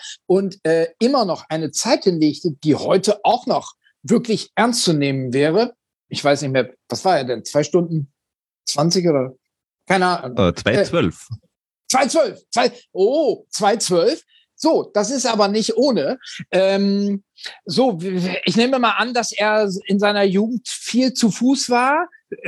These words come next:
Speaker 1: Pff, als Kind wird er auch gespielt haben, aber er wird auch zur Schule gegangen sein. Alles natürlich barfuß in der Gegend, in der er unterwegs war.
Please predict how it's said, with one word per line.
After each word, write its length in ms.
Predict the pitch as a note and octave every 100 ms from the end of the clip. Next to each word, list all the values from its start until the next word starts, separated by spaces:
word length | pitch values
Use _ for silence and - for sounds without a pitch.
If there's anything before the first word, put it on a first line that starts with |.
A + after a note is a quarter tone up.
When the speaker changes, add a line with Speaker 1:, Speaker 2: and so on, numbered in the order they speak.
| D3
Speaker 1:
Pff, 220 | - - -
als 300 | - F3+ -
Kind 380 | G#3+ A#3 C4+ C4
wird 200 | G3 -
er 200 | F#3 -
auch 200 | G#3+ A3+
gespielt 540 | A3 - - A#3 C4
haben, 360 | A#3 A#3 C4+ D4 -
aber 260 | - E3+ F3+
er 160 | D#3
wird 300 | C#3+ G#3 G#3 -
auch 180 | F#3
zur 140 | - F3
Schule 340 | - C4 C4
gegangen 480 | B3+ A#3+ A#3+ B3 A#3
sein. 300 | A3+ A#3 B3+ - - _ _ -
Alles 300 | G3+ C4 A3+
natürlich 680 | A3 - A#3+ A3+ - D#3+ D3
barfuß 540 | F#3 A3 - C4+ -
in 120 | - G#3+
der 100 | G3+
Gegend, 340 | E3+ G#3 A3+
in 140 | A3
der 140 | G#3 G3
er 140 | F#3
unterwegs 580 | F3 F#3+ F3+ D#3+ G#3+ -
war. 240 | G3 G#3+